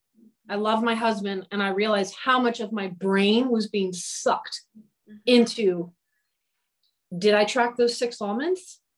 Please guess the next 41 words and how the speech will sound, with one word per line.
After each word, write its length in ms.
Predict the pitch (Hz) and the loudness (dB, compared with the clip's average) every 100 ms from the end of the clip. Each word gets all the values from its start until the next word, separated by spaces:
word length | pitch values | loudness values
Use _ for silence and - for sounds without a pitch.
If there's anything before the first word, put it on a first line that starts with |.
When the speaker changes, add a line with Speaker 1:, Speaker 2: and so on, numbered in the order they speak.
| _ | _
Speaker 2:
Oh 60 | - | -20
my 20 | |
gosh. 720 | _ _ _ _ _ _ 220 | _ _ _ _ _ _ -2
Speaker 1:
Like, 200 | 233 - - | -2 -2 -4
I 140 | 202 | 0
just 180 | 233 226 | 2 0
was, 160 | 226 208 226 | -4 -4 -4
that's 140 | 233 226 | -4 0
all 200 | 233 233 | 2 4
I 40 | |
Speaker 2:
Yeah. 60 | 226 | 2
Speaker 1:
thought 200 | 180 160 | -6 -12
about. 140 | 143 | -16
I 20 | |
was 100 | - | -20
like, 160 | - - | -20 -14
"Tra-," 260 | - 226 208 | -4 -4 -2
like, 120 | 214 | -2
I'm 100 | 240 | 0
getting 220 | 285 254 | 2 0
goosebumps 420 | 202 202 180 175 - | 0 -4 -8 -8 -4
talking 260 | 180 190 | -4 -2
about 200 | 175 165 | -2 -2
how 320 | - 262 262 | -2 4 4
much 240 | 262 247 - - - | 6 4 0 -8 -10
it 180 | 196 _ | -10 _
took 180 | - 233 | -6 -2
up 140 | 226 | 0
in 140 | 196 190 | 2 2
my 100 | 170 | 0
brain 320 | 175 190 202 | 2 4 4
and 80 | 180 | 2
my 140 | 156 | -4
life. 320 | 147 - - | -6 -8 -6
And 140 | 170 185 | -2 0
I 60 | |
wanted 340 | 185 196 196 190 | 2 4 2 2
to, 160 | 196 - | -4 -2
I 100 | 185 | -2
just 200 | 220 226 | -2 0
realized 340 | 220 190 - | 2 0 -2